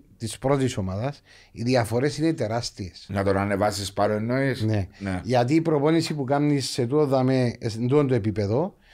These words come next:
Speaker 1: και η προπόνηση της πρώτης ομάδας σε δαμέ. Δεν είναι εύκολο που δαμέ να φκεί τα πάνω.
Speaker 2: Ε, τι λείπει που για
Speaker 1: Τι
Speaker 2: μένα;
Speaker 1: λείπει; Πε-, για μένα πρέπει να δώσεις μεγάλη έμφαση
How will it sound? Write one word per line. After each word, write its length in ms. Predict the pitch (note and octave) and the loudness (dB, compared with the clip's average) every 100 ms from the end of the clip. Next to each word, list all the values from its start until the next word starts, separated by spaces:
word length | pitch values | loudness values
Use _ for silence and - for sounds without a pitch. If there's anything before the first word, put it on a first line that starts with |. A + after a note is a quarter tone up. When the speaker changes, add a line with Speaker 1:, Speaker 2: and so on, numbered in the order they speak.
| - - | -20 -10
Speaker 1:
και 100 | A2+ | -4
η 20 | |
προπόνηση 560 | A#2+ A#2+ D3+ E3+ E3 | -2 0 2 2 0
της 200 | C#3+ G#2 | -2 -6
πρώτης 200 | - E3+ | -2 -2
ομάδας 200 | C#3 D#3 | 0 0
σε 80 | D#3+ | -2
δαμέ. 460 | C3+ C3+ C3 A#2 - - _ _ _ - | 0 0 2 0 -4 -16 _ _ _ -4
Δεν 120 | F3 | 2
είναι 120 | A#3+ | 2
εύκολο 380 | A#3 - F3 D3+ | 2 2 2 4
που 120 | C3+ | 2
δαμέ 580 | C#3 B2 A#2+ B2+ G#2+ - | 2 2 2 0 -2 -6
να 180 | - B2 | -6 -4
φκεί 200 | G#2+ - | -4 -2
τα 140 | A#2+ F#2+ | 0 0
πάνω. 340 | G#2 F2 - _ | -2 -4 -10 _
Speaker 2:
Ε, 120 | - | -14
τι 140 | G2 E3 | -4 -2
λείπει 340 | D#3 A#2+ A2 | 0 0 -2
που 100 | F#2+ | -6
για 160 | F#2+ F#2 | -2 0
Speaker 1:
Τι 120 | F#2+ | 2
Speaker 2:
μένα; 140 | F3 G3 | 4 4
Speaker 1:
λείπει; 340 | F3+ A#2+ - | 2 -2 -6
Πε-, 140 | - C#3 | -6 -4
για 300 | C3+ C#3 C3 | 2 4 4
μένα 600 | D3 G#3+ G3 D3 F#3 F#3+ - _ - | 4 2 2 2 0 -4 -18 _ -6
πρέπει 280 | D3+ E3 G3 | 0 2 2
να 160 | E3+ | 2
δώσεις 300 | C3+ E3 F#3 | 2 2 0
μεγάλη 640 | D#3+ C#3 A#2+ D3 G3 F#3+ F3+ | 0 0 2 2 2 2 0
έμφαση 720 | F3+ - E3+ - C3+ A#2 | 0 0 0 0 -2 -2